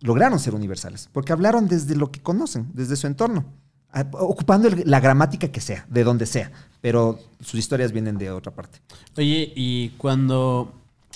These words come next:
Speaker 2: cuando sientes que empiezas a exportar esta cultura ecuatoriana? Porque claro, la primera vez que yo me acuerdo que fui a, a Perú, ya alguien me dijo chichico.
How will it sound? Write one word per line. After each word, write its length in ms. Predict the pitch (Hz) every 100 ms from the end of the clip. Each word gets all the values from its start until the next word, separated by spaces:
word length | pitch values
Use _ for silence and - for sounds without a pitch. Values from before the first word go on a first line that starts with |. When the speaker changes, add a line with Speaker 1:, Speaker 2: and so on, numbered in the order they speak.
| -
Speaker 2:
cuando 260 | 156 170 175
sientes 460 | - 160 160 160
que 380 | - 131 120 110
empiezas 720 | 120 117 131 139 135 156 147 - - _ _ _ _ _ _
a 640 | 123 123 120 117 113 113 - - _ _ _ - - -
exportar 760 | 143 - 139 135 139 160 160
esta 220 | 147 143
cultura 320 | 135 110 120 113
ecuatoriana? 600 | 107 - 95 92 98 -
Porque 260 | 135 123 139
claro, 320 | 147 139 104 92 -
la 160 | 120 120
primera 300 | 131 143 156
vez 180 | 151
que 160 | 143 143
yo 120 | 127
me 100 | 131
acuerdo 340 | 127 135 131 135
que 100 | 117
fui 240 | - 127
a, 240 | 123 113
a 60 | 104
Perú, 540 | - 110 107 135 151 - - -
ya 160 | 120
alguien 220 | 123 131
me 80 | 120
dijo 180 | 117 139
chichico. 580 | 135 - - 123 -